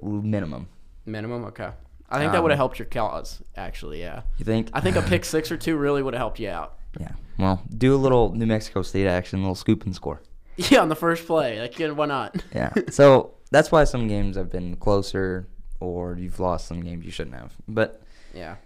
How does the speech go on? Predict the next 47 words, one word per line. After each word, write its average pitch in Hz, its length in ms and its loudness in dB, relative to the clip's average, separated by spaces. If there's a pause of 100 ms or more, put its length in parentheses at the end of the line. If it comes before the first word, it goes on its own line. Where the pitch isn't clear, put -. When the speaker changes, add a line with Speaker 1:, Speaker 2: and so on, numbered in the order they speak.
(120)
Speaker 2:
Like 110 140 -12
Tennessee, 180 480 0
we 120 140 -8
probably 165 220 -2
win 160 140 0
that 151 120 -2
game 135 160 0
if - 40 -2
we 139 60 -2
don't 135 200 -4
throw 143 120 -4
a 135 40 -6
damn 135 300 -4
pick 143 180 -4
six - 320 -4
or 95 80 -10
fumble 135 380 -4
it 135 60 -4
inside 135 340 -6
the 135 100 -6
five. 110 440 -4
Like, - 200 -18
just - 160 -10
Speaker 1:
Mm-hmm. 85 200 -8
Speaker 2:
stupid - 260 2
crap 127 300 -4
like 156 160 -6
that. - 260 -8 (260)
Speaker 1:
But - 380 2 (160)
I 120 100 -6
think 117 280 -4 (160)
my 104 440 -2
issue, 104 440 -4
I 92 100 -6
guess, 92 260 -8
is, 90 220 -10
so 95 120 -8
you 95 80 -6
got 98 260 0 (400)
a 104 100 -2
win 110 320 -2
against 123 260 0
an 98 60 0
F 95 140 -2
C 98 120 -8 (100)
S 87 200 -10
team. 90 360 -8